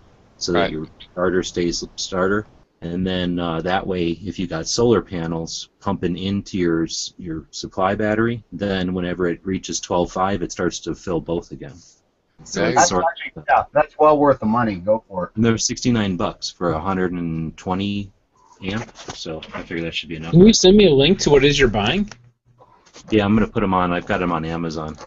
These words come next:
Speaker 1: It's something like K V M, they call it, or K V T or something like that.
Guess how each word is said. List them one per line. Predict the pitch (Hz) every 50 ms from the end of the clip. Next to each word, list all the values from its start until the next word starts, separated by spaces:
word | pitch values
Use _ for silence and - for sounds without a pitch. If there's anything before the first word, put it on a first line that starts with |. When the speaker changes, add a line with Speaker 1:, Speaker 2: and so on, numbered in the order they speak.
| - _
Speaker 1:
It's | - - -
something | - 135 131 131 - 143 123
like | 113 107 85 - -
K | - 98 95 101 95 87
V | 85 101 98 95 95 85
M, | 85 90 95 101 107 107 - _ _ _ _ _ _ _ _ _
they | 107 104
call | - 113 110 110 110
it, | 110 101
or | 87 76
K | - - - 98 95
V | 87 85 90 90 -
T | - - 95 95 101 98 90
or | 80
something | 76 - 90 87 - 71 67
like | 67 - _
that. | - -